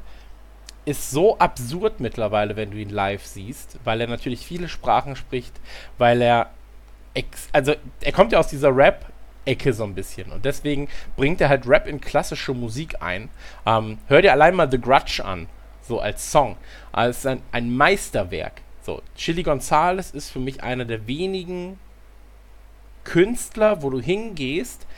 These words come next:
ungefähr weißt, was dich erwartet, so, aber du findest vor Ort Leute aus allen, ähm, a-, allen Gesellschaftsschichten, so, aus allen Altersschichten.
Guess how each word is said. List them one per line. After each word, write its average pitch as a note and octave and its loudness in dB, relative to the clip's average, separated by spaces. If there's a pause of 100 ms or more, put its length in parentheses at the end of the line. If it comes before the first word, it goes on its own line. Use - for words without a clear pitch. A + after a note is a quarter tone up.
(800)
ungefähr F#3 6
weißt, D3 6
was E3 0
dich C#3 -6
erwartet, G#2+ 0 (240)
so, A2+ -6 (360)
aber B2+ 4
du B2 -4
findest G#3+ 0
vor - -6
Ort D#3 0 (160)
Leute C#3 2
aus A2+ -8 (120)
allen, A3 4 (560)
ähm, C#3 6 (600)
a-, F#2+ -6
allen D#3+ 2
Gesellschaftsschichten, - -2 (340)
so, F#3 0
aus - 0
allen D3 0
Altersschichten. - -4